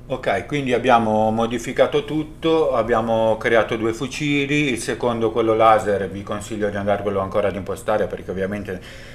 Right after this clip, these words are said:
non abbiamo finito, però per, eh, questo tutorial, eh, direi che è tutto.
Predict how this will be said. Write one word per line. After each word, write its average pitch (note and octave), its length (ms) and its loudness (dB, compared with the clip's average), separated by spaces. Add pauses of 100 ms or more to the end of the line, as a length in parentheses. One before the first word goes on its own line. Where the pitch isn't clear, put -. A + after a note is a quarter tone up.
(220)
non A2 220 -6
abbiamo A2+ 320 2
finito, D3 760 4 (540)
però B2+ 320 6
per, B2 300 4
eh, G#2 360 4
questo A#2 340 -6
tutorial, A#2 760 4
eh, G#2 440 0
direi A2 360 4
che A#2+ 120 2
è A#2 120 2
tutto. C3+ 640 -2